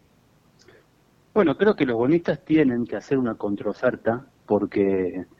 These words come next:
estamos en el medio de una negociación que tiene sus, eh, sus momentos, sus etapas,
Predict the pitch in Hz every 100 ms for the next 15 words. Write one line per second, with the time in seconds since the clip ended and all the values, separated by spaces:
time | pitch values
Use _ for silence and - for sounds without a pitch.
0 | _ - _ - 95 143 208 151 107 101
1 | 131 160 131 123 107 95 90 98 - 143
2 | 160 165 92 120 127 165 175 - 123 143
3 | - - - 107 98 92 92 - 117 95
4 | 101 123 127 113 139 160 - _ - -
5 | 110 143 - 113 -